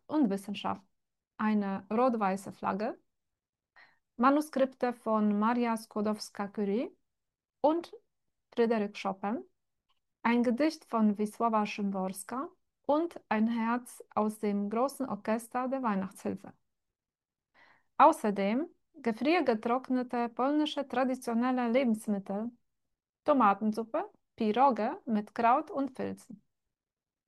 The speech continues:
Außerdem waren seine Geschmacksknospen als Vorkoster für den polnischen As-,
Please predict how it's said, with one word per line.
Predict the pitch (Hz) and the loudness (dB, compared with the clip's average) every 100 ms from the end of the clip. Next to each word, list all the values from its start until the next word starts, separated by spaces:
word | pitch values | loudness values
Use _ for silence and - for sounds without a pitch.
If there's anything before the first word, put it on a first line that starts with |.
| _ _ _ _ - _ _ - | _ _ _ _ -20 _ _ 6
Außerdem | 311 247 220 196 214 311 - | 6 6 0 0 0 -2 -2
waren | 220 240 285 285 262 | 0 2 2 2 0
seine | 233 233 226 | 0 0 0
Geschmacksknospen | 208 - 233 285 - - - 254 262 - 262 262 262 | -2 -4 -2 -2 -4 -10 -6 -4 -4 -6 -2 -2 -2
als | 190 196 196 | -4 -4 -4
Vorkoster | - 285 320 - 202 - 233 254 | 0 0 0 -2 -6 -4 -2 -2
für | 294 233 | 0 0
den | 220 220 233 | 4 4 4
polnischen | 240 262 277 277 262 262 - _ - | 4 4 2 0 0 0 -2 _ -4
As-, | 220 | -4